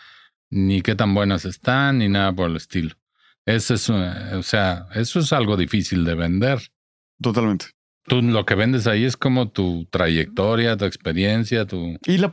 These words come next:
Speaker 1: "yo lo sé
Speaker 2: oportunidad.
Speaker 1: hacer", ¿no?
Speaker 2: Y la oportunidad, porque es un... o sea, insisto, no hay nada nuevo debajo del sol. O sea, o sea, el, el hecho de que naciera un unicornio es un tema bastante, o sea, a ver, me alegra mucho por la industria, me alegra mucho por los emprendedores,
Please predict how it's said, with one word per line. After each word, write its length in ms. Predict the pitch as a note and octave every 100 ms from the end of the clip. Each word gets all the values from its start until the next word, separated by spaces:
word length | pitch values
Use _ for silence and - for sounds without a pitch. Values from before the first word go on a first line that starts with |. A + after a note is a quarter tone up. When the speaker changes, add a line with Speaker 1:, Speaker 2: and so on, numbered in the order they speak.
| G3
Speaker 1:
"yo 120 | B2+
lo 200 | - G#2+
sé 60 | C#4+
Speaker 2:
oportunidad. 140 | A#3
Speaker 1:
hacer", 360 | G2+ - C3+ G2+
¿no? 260 | F#2 E3 E3+
Speaker 2:
Y 80 | F3
la 80 |
oportunidad, 600 | F3+ F3 E3 F3+ F3 C4
porque 180 | A3 A#2+
es 60 | D#3+
un... 80 | E3
o 60 | B2
sea, 160 | B2
insisto, 400 | B2+ - G#3+ D3+
no 80 | B2+
hay 80 | C#3+
nada 340 | D3+ C#3 C3+
nuevo 320 | D#3 A#2 B2 C3
debajo 260 | B2 A#2+
del 120 | D3+
sol. 240 | C3 G#3 D#3+
O 60 | G2+
sea, 220 | A2+ F#2+ _ - - _ _
o 40 | A2
sea, 180 | A#2+ A#2
el, 140 | A#2 B2
el 180 | C3 C#3
hecho 320 | C#3+ F#3 E3
de 120 | C3+
que 240 | - A2+ - _ _ _ _ _
naciera 420 | A#2 A2+ - D3
un 140 | D3+ C#3+
unicornio 1080 | B2+ B2+ - - E3+ B2 A2 G#2+ C3+ C4 - _ _ _ _ _ _ _ -
es 160 | E3
un 80 | C4+
tema 160 | C#4 C4+
bastante, 500 | C#3+ - F3+ C#3+ - -
o 60 |
sea, 120 | A2+
a 160 | G2 D2
ver, 140 | G#2+ F#2+
me 220 | G#2+ G#2
alegra 300 | G#2+ C#3 A#2+
mucho 320 | B2+ C3+ A#2+
por 100 | G#2+
la 80 | G#2
industria, 340 | A2 D3+ D#3+
me 80 | A2
alegra 260 | G2+ G#2+ G#2+
mucho 240 | B2+ C3
por 120 | A#2
los 80 | A2+
emprendedores, 540 | A2+ A2+ A2+ A2+ D#3